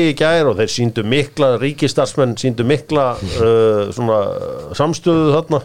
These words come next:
og ákvað að mæta ekki, þeir voru svo mættir í hádeginu í dag bara. Eh, Alan Shearer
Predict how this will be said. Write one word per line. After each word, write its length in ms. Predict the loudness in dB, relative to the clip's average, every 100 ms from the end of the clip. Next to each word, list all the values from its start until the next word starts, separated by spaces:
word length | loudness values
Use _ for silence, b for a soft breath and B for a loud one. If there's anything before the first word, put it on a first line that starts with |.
| -6
og 180 | -2 0
ákvað 240 | 0 0
að 80 | -2
mæta 300 | -2 -2 0 -2
ekki, 220 | 0 -2
þeir 80 | -2
voru 80 | 0
svo 80 | -2
mættir 180 | 0 0
í 60 |
hádeginu 260 | 0 0 -4 0
í 20 |
dag 300 | 0 0 -2
bara. 220 | -4 -4 -6 B B B B B B B
Eh, 420 | -8 -6 -4 -4
Alan 240 | -2 -4 -4
Shearer 320 | -4 -2 -2